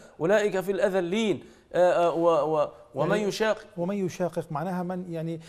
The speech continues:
Speaker 2: من يعرض عن اتباع دينه.
Speaker 1: ما هو ال-، ال-، ال-، إنكار السنة مشاققة ومحاددة ومعاداة للنبي عليه الصلاة والسلام.
Speaker 2: هذا، هذا قد يقول لك القائل: "هذا بفهمك ليس بفهمه".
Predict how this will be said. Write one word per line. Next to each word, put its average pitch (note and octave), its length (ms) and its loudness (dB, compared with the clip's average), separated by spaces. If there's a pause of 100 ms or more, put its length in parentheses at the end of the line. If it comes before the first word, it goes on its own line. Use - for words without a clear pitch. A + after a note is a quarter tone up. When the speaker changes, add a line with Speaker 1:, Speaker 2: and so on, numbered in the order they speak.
(200)
Speaker 2:
من F3 140 -2
يعرض A3+ 280 0
عن D3+ 120 4
اتباع F3+ 420 -2
دينه. F#3 400 -2
Speaker 1:
ما D#3+ 160 2
هو G#3+ 280 2
ال-، F#3+ 280 4
ال-، F#3 160 0
ال-، E3 540 2
إنكار G3 300 2
السنة A3 420 -2
مشاققة F#3+ 580 4
ومحاددة F3 760 2
ومعاداة E3+ 680 4
للنبي E3 380 0
عليه F#3 180 2
الصلاة G3+ 400 0
والسلام. F3 400 0
Speaker 2:
هذا، D#3+ 160 2
هذا F3 240 -4
قد E3 260 0
يقول E3 280 0
لك C#3+ 140 -6
القائل: D3+ 300 -6
"هذا E3 160 -4
بفهمك D#3 520 -6
ليس C#3+ 260 -6
بفهمه". A#2+ 560 -12